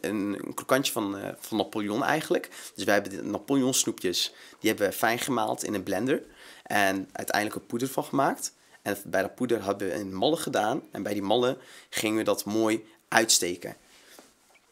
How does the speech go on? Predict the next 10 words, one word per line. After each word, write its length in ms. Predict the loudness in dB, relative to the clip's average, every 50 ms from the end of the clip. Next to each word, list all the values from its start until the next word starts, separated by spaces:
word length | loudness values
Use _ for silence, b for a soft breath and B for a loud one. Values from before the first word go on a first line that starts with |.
| _ 2 2 4 4
En 60 | 2
dan 80 | 4 6
kreeg 200 | 6 4 4 4
je 60 | 4
daar 180 | 4 4 4 4
zo'n 240 | 2 -2 -2 -4 -6
krokantje 400 | -8 -10 -8 -8 -6 -6 -6 -6
eigenlijk, 480 | -4 -4 -6 -6 -6 -8 -8 -6 -6 -8
eh, 60 | -8 -12 -16 -14
van. 220 | -10 -10 -10 -10